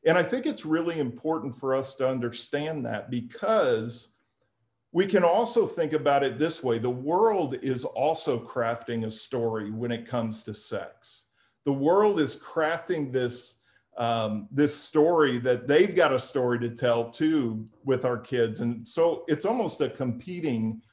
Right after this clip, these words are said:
story that we're going against, but God's got a better story. And, and that's what we want our kids to see. That's what we want to invite them into, is that narrative.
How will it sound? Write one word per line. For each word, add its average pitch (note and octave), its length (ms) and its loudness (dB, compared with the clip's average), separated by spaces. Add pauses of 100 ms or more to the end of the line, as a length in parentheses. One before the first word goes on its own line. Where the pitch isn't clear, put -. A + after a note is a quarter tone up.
(100)
story D3 680 0
that A#2 220 0
we're B2 80 -4
going C3+ 440 -2
against, G#2 480 -8
but D3 160 -4
God's F#3+ 320 -6
got F3 180 2
a D3+ 60 0
better C#3 400 0
story. - 600 -10 (520)
And, C#3 440 -2
and C3 300 -2
that's G3 340 -4
what E3 220 -2
we D3+ 100 6
want C#3 220 -2
our C3 100 -2
kids B2+ 500 -6
to A#2 100 -8
see. A2+ 260 -8
That's D#3 320 -2
what G3+ 160 0
we F3 140 0
want D#3 200 -2
to C#3 160 -4
invite B2+ 600 -2
them C3 260 -4
into, B2+ 540 -4
is A2+ 260 -8
that B2+ 260 -2
narrative. A#2 840 -4